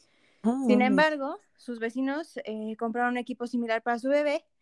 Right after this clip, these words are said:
Speaker 2: y cuando intentaron usarlo, hubo como interferencia. O
Speaker 1: Güey,
Speaker 2: sea,
Speaker 1: bendito Dios, güey.
Speaker 2: intentaron usarlo, captaron por error la señal de la casa, exacto, o sea, y, y,
Speaker 1: No
Speaker 2: y hu-,
Speaker 1: mames, qué
Speaker 2: hubo
Speaker 1: chingón, güey,
Speaker 2: interferencia.
Speaker 1: qué bueno.
Speaker 2: Y, pues, los vecinos avisaron a,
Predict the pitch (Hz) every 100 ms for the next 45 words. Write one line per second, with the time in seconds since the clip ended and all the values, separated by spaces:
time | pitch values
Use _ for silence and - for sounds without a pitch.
0 | _ _ _ - 285 269 269 262 269 240
1 | 226 240 269 269 277 233 247 247 _ -
2 | 233 233 226 233 214 208 214 202 - 214
3 | 226 226 208 - _ _ _ _ _ _
4 | _ _ _ _ _ _ - 220 208 208
5 | 196 202 196 220 190 185 208 - 233 247
6 | 240 240 247 220 - 220 226 220 208 208
7 | 220 214 208 202 196 202 233 220 196 220
8 | - 202 214 202 - - - 175 185 202
9 | 208 208 202 180 170 - 214 214 220 220
10 | 175 254 277 269 - 233 170 160 165 156
11 | 151 - _ _ - 285 262 254 233 226
12 | 226 226 240 226 233 220 214 196 190 196